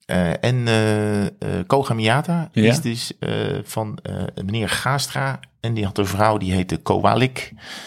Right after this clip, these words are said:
Speaker 1: En die heeft Ko en Ga aan elkaar geplakt. En dan met de Japanse fabriek Miyata samen een, eh,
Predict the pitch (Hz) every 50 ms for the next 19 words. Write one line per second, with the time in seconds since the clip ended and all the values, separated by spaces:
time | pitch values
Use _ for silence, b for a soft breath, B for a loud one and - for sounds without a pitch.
0 | B B - - - 104 101 95 95 95 - - _ _ - - 120 120 - -
1 | - _ _ _ - 92 92 92 - - - - - - - 50 50 - - _
2 | _ - - 92 92 90 - 95 92 90 - - - 92 90 - - - - _
3 | - 87 85 80 82 82 82 80 80 - 78 78 76 73 76 76 76 - 82 82
4 | - - 82 82 80 87 85 80 - 82 80 80 78 76 78 - - - - -
5 | - - - - - - - 69 69 69 69 67 65 65